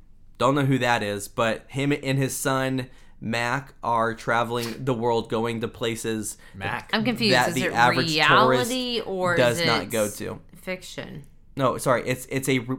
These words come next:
Speaker 1: reality
Speaker 3: Oh, reality.
Speaker 1: series. Yes, yes.
Speaker 3: Oh.
Speaker 2: I think when I bought, or well, I didn't buy. Um, when my
Speaker 3: You didn't
Speaker 2: family
Speaker 3: buy it.
Speaker 2: bought Disney Plus, we thought that it would be less, like,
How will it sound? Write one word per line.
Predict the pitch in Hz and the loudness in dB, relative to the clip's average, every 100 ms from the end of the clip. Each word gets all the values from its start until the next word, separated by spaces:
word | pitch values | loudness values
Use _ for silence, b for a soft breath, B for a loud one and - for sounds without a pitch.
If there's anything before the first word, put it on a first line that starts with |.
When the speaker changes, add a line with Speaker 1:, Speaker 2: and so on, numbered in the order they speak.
| - | -4
Speaker 1:
reality | 131 117 233 220 | 0 4 4 4
Speaker 3:
Oh, | |
reality. | 214 247 262 165 135 | 2 2 2 0 -4
Speaker 1:
series. | 127 139 | -8 -8
Yes, | - - - - - | -8 -10 -12 -16 -16
yes. | - - - - 156 | -16 -14 -16 -16 -16
Speaker 3:
Oh. | 151 139 131 | -14 -12 -8
Speaker 2:
I | 135 | -8
think | 147 196 226 277 | -4 -4 -4 -2
when | 269 | 0
I | 262 | 0
bought, | 165 135 127 139 139 - | -2 -2 0 0 -4 -6
or | 127 | -4
well, | 123 113 110 101 | -2 -2 -4 -4
I | 87 107 | -6 -8
didn't | 101 92 | -10 -12
buy. | 90 85 92 - | -12 -12 -14 -16
Um, | 104 101 98 - | -14 -12 -12 -12
when | 110 110 | -12 -8
my | 110 | -6
Speaker 3:
You | 143 | -6
didn't | 135 139 | -6 -6
Speaker 2:
family | 151 156 165 | -4 -2 -2
Speaker 3:
buy | 160 | -2
it. | |
Speaker 2:
bought | 143 131 131 | 2 2 0
Disney | 127 127 131 | -6 -6 -8
Plus, | 123 123 110 98 104 - b b b - | -8 -6 -6 -6 -8 -12 b b b -10
we | 120 | -10
thought | - 131 127 | -4 -6 -4
that | 156 | -4
it | 160 | -4
would | 151 127 | -4 -6
be | 131 127 113 | -6 -4 -6
less, | 113 113 113 - | -6 -6 -6 -4
like, | 120 101 - | -6 -6 -14